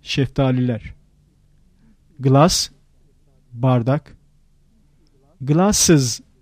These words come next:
bardaklar. Şimdi cümlelerimize devam edelim. The student is in class.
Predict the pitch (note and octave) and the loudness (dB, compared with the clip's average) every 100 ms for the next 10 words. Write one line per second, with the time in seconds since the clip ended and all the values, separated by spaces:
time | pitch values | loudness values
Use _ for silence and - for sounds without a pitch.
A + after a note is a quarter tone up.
0 | _ _ B2 B2+ A#2+ B2 - A2 - - | _ _ -4 -2 -2 -4 -6 -10 -12 -20
1 | _ _ _ _ _ _ _ _ _ _ | _ _ _ _ _ _ _ _ _ _
2 | _ _ _ _ _ - - G3+ F#3+ - | _ _ _ _ _ -8 0 2 2 0
3 | D3 C#3 F3 E3 D#3 C#3+ C#3+ F#3+ G3+ F3 | -8 -2 0 0 0 0 -2 -4 -4 -2
4 | E3 D3 A#2+ A2+ G2+ G#2 _ _ _ _ | -2 0 -2 -6 -10 -16 _ _ _ _
5 | _ _ _ _ _ _ _ _ B2+ C#3 | _ _ _ _ _ _ _ _ -4 -2
6 | - - G3+ G#3+ G3+ G3+ - - _ C#3+ | -2 -2 0 2 2 0 -6 -20 _ 2
7 | C#3+ D#3+ - - _ _ _ _ _ _ | 2 0 -6 -12 _ _ _ _ _ _
8 | - D3+ D#3 - - F3 A2 - - - | -6 -2 -2 -4 -4 -2 -2 -4 -6 -6